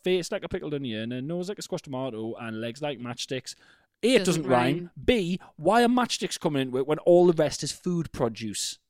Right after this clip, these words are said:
Speaker 2: Yeah,
Speaker 1: Doesn't
Speaker 2: that's
Speaker 1: make
Speaker 2: wrong.
Speaker 1: sense.
Speaker 2: Well, I'm, I'm very annoyed that they're using the theme tune of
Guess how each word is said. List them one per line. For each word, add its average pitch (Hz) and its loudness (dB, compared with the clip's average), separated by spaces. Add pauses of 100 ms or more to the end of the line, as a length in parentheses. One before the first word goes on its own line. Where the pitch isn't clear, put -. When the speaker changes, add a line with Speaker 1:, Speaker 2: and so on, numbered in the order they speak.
(140)
Speaker 2:
Yeah, 175 -10
Speaker 1:
Doesn't 165 -6
Speaker 2:
that's 165 -4
Speaker 1:
make - -4
Speaker 2:
wrong. 170 0
Speaker 1:
sense. 139 0 (100)
Speaker 2:
Well, 233 0
I'm, 302 2 (160)
I'm 240 -2
very 214 0
annoyed 190 -4
that 190 -4
they're 185 -8
using 190 -6
the 175 -4
theme 180 -8
tune 175 -6
of 165 -8